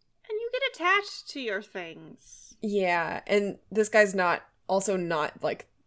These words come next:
Speaker 2: the sharpest tool in the shed. He <sighs> how, also i-, is reported to have had a disfigured face from having shot himself with a shotgun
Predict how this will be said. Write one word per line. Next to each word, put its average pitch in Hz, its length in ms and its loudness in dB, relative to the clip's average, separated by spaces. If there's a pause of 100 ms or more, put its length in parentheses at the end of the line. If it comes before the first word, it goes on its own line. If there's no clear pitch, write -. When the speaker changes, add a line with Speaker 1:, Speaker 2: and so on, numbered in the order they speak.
(140)
Speaker 2:
the 165 200 0 (260)
sharpest - 500 -4
tool 160 160 -4
in 147 60 -6
the 160 60 -6
shed. 190 400 2 (220)
He 185 440 2 (760)
<sighs> 220 60 0 (840)
how, - 180 4 (100)
also 247 420 4
i-, 208 200 -2
is 190 180 0
reported 185 320 0
to 220 80 -4
have 180 80 -4
had 175 280 -4
a 175 100 -4
disfigured 202 540 -2
face 180 260 -2
from 185 160 -8
having 170 240 -6
shot - 220 0
himself 202 360 -4
with 202 120 -10
a 185 60 -8
shotgun 180 600 -2